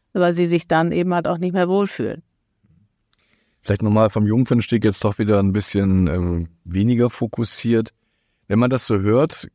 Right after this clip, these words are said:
Speaker 2: kann man ja, und, äh, in Ihrem Trägerverbund sind ja viele Investoren versammelt, auch auf die Idee kommen, also Hamburg ist als Investitionsstandort nicht mehr so attraktiv.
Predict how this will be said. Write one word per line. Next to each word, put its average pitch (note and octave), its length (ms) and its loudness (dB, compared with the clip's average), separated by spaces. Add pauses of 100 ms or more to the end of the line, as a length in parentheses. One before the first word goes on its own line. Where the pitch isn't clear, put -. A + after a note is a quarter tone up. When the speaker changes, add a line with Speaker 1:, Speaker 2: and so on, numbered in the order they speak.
Speaker 2:
kann A2+ 160 -2
man A#2+ 140 2
ja, A2+ 240 2
und, G2+ 320 0
äh, - 200 -8 (200)
in F#2 160 0
Ihrem G2 240 2
Trägerverbund G2 640 0
sind G2 160 -4
ja F#2 80 0
viele G#2 320 0
Investoren F#2+ 640 0
versammelt, G2+ 540 0
auch G2 180 -2
auf G2 100 -2
die G2 120 -2
Idee G2 200 0
kommen, G2 240 0
also F#2 260 -2
Hamburg A#2+ 440 0
ist - 240 -6
als - 400 -4
Investitionsstandort G#2+ 1400 2
nicht G#2 180 -4
mehr G2+ 140 0
so A#2 340 0 (520)
attraktiv. - 680 -4